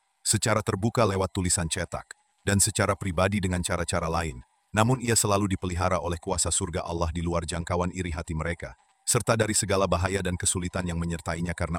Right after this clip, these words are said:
ulah mereka, yang, seperti bintang tetap di cakrawala kuasa Allah, terus bertahan dan memegang integritasnya sampai akhir, memiliki kehidupan yang manis dan harum, dan dalam pergaulan menjaga pakaiannya tetap bersih.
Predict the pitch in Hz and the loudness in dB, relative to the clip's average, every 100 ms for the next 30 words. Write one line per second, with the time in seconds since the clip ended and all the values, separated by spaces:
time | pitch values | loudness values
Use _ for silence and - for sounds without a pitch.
0 | 90 85 78 76 - - - _ _ _ | -4 -4 -4 -6 -8 -12 -16 _ _ _
1 | 107 113 127 - - - 107 110 95 104 | 4 4 4 -4 -2 -2 0 -2 0 0
2 | 110 117 110 104 95 - 92 101 - 85 | 0 -2 -2 -2 -2 -2 -2 -2 -2 0
3 | 85 - 85 - - 78 65 - _ _ | -2 -2 -4 -4 -6 -10 -12 -14 _ _
4 | _ - 123 139 104 - 98 101 107 113 | _ 0 2 4 0 2 0 2 0 -2
5 | _ - 98 101 101 107 113 107 101 87 | _ 0 2 4 4 4 4 0 -4 -6
6 | 95 98 101 92 87 85 87 80 - 76 | -2 0 0 0 -2 -4 -6 -6 -6 -8
7 | - _ _ - 117 120 123 139 113 101 | -10 _ _ 2 4 4 2 0 -2 0
8 | 101 110 104 95 95 104 - 95 82 92 | 0 2 2 2 0 0 -2 -2 -2 -2
9 | 82 67 - _ - 104 101 101 104 - | -4 -8 -14 _ 0 2 4 4 2 0
10 | 95 98 104 104 101 95 92 92 92 87 | 2 4 4 2 2 0 0 0 -2 -2
11 | 87 92 87 90 78 73 80 - 73 | -2 -2 -4 -4 -6 -6 -4 -4 -6